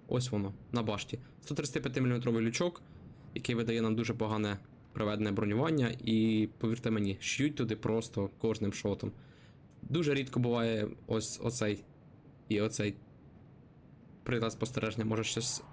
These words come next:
з'їсти, цей дамаг, але в більшості випадків тебе просто пробивають сюди. Хоча вчора я грав проти такого самого тайпа, і з цими підколами стріляв, і постійно влючав оц-, влучав оце в ці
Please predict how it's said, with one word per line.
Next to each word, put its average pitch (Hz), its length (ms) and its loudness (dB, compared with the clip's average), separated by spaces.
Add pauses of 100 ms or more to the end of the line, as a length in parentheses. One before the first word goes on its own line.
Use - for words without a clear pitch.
(140)
з'їсти, 156 480 2
цей 143 160 0
дамаг, 120 360 2
але 117 460 2 (640)
в - 160 -4
більшості 123 380 2
випадків 123 400 0
тебе 107 180 0
просто 110 300 -2
пробивають 101 500 0
сюди. 101 240 -2 (300)
Хоча 131 200 0
вчора 156 240 2
я 151 80 2
грав 143 220 0
проти 135 200 2
такого 127 260 2
самого 135 280 2
тайпа, 139 320 0 (560)
і 120 300 4
з 127 80 -2
цими 123 180 2
підколами 123 440 2
стріляв, 127 360 2
і 107 40 2
постійно 127 400 0 (120)
влючав 120 400 2
оц-, - 320 -2
влучав 120 420 2
оце 117 180 0
в 110 60 -4
ці 113 340 2